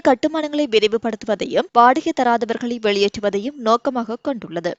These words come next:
இதில் கவனிக்க வேண்டிய முக்கிய மாற்றம் என்னவென்றால், வெளியேற்ற அறிவிப்பை வழங்க நில உரிமையாளர்கள் காத்திருக்கும் காலத்தை பதினான்கு நாட்களில் இருந்து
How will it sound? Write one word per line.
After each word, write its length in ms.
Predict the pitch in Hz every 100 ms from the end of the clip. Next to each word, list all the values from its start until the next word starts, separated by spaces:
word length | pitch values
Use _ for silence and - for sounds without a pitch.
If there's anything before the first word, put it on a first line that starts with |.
| -
இதில் 280 | 269 269 294
கவனிக்க 460 | 269 226 240 285 311
வேண்டிய 280 | 294 277 277
முக்கிய 340 | 220 208 240
மாற்றம் 480 | 208 202 208 294 277
என்னவென்றால், 540 | 220 202 170 - 320 -
வெளியேற்ற 540 | 233 262 277 349 359 339
அறிவிப்பை 320 | 269 262 262
வழங்க 460 | 220 208 214 269 311
நில 240 | 254 233
உரிமையாளர்கள் 560 | - 220 226 262 262 269
காத்திருக்கும் 600 | - 220 202 240 - 240
காலத்தை 520 | 233 208 190 - 269 330
பதினான்கு 580 | 240 208 208 196 226 277
நாட்களில் 440 | 269 233 - 226 -
இருந்து 320 | 214 208 -